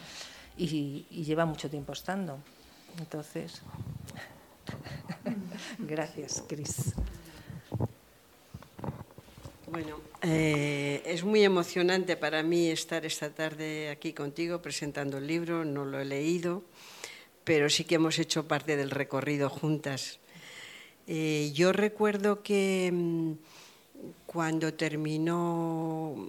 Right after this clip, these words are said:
Speaker 2: no sé si era el dos mil dieciocho o el dos mil diecinueve, el gran éxito de las manifestaciones
Speaker 1: Ujú.
Speaker 2: y de la huelga,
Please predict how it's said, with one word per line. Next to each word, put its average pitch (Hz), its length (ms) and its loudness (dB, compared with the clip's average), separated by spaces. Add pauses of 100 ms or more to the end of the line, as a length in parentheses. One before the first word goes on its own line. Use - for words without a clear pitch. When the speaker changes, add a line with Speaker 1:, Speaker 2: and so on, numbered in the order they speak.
(160)
Speaker 2:
no 170 300 -2
sé 170 160 2
si - 180 0
era 160 100 4
el 156 120 2
dos 147 180 -2
mil 170 160 2
dieciocho 170 520 2
o - 40 2
el 151 140 -2
dos 143 220 -2
mil 165 160 2
diecinueve, 160 800 2 (560)
el 131 180 -6
gran 147 280 4
éxito 160 500 4
de 151 100 0
las 143 200 -2
manifestaciones 160 1000 4
Speaker 1:
Ujú. 156 80 0
Speaker 2:
y 151 40 2
de 147 100 2
la 139 120 2
huelga, 165 500 2